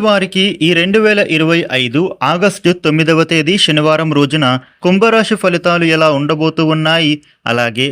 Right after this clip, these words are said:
రేపు ఏ దేవత ఆరాధన చేసుకుంటే కలిసి వస్తుంది అనేటటువంటి పూర్తి వివరాలని మనం ఇప్పుడు ఈ వీడియోలో వివరంగా తెలుసుకుందాము.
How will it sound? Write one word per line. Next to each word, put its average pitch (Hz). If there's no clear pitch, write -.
రేపు 135
ఏ 175
దేవత 214
ఆరాధన 160
చేసుకుంటే 156
కలిసి 123
వస్తుంది 147
అనేటటువంటి 190
పూర్తి 220
వివరాలని 175
మనం 156
ఇప్పుడు 151
ఈ -
వీడియోలో 196
వివరంగా 208
తెలుసుకుందాము. 139